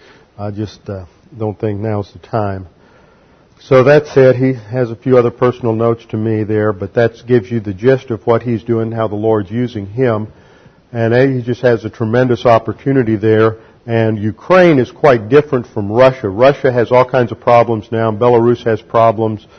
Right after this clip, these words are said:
and Ukraine has economic and political problems, but they're very Western-oriented, pro-U S, and very open to the gospel, and no, no, uh,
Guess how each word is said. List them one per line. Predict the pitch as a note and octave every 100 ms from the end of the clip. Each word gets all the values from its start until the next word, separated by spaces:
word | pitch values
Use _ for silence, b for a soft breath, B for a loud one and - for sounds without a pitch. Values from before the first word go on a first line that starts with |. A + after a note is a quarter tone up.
| b b _
and | A2+ A2
Ukraine | G#2+ G#2 C3+ C3
has | B2+ A#2+ G#2+ - -
economic | C3+ C3 A#2 A#2 A2+ A2+ G#2+
and | G2 F2+
political | A2+ C3 C3 G#2+
problems, | - G#2 G#2 G#2+ - -
but | G#2
they're | G#2+
very | F#2+ C3 B2
Western-oriented, | G2 A2+ B2 - B2 A#2+ A2+ A2 A2 G#2 G2
pro-U | - B2+ C3 A#2+ A2
S, | G#2+ G#2 - b b b _
and | A2+ G#2
very | A#2+ B2
open | C3 C3 B2+ B2+
to | G#2+
the | G2+
gospel, | A2+ A2+ A2 - G2+
and | G2
no, | A2+ A#2+ A#2
no, | B2+ A#2+ A#2+ A2+
uh, | A2 G#2 G2+